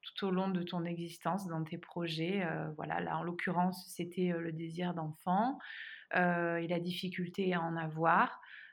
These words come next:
Hem, donc, heu, je saurais jamais vraiment pourquoi, heu,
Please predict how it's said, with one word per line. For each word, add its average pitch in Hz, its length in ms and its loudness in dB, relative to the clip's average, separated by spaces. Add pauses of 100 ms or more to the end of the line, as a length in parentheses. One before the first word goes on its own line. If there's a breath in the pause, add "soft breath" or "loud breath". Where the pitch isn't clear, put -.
(160)
Hem, 165 1120 -2 (320)
donc, 202 420 0
heu, 175 500 4
je 180 120 -4
saurais 175 340 -2
jamais 185 280 4
vraiment 196 500 2
pourquoi, - 600 -2 (520 soft breath)
heu, 160 600 -2